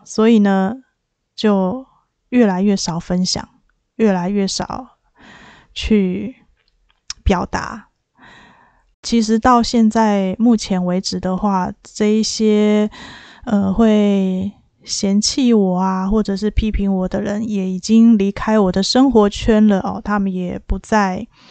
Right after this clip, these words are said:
不在我的生活范围当中了哦。所以，尤其我现在又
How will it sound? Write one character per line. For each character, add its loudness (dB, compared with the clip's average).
不 2
在 4
我 0
的 -2
生 0
活 2
范 0
围 -2
当 -2
中 -8
了 -10
哦。 -10
所 -4
以， 0
尤 2
其 0
我 4
现 2
在 4
又 2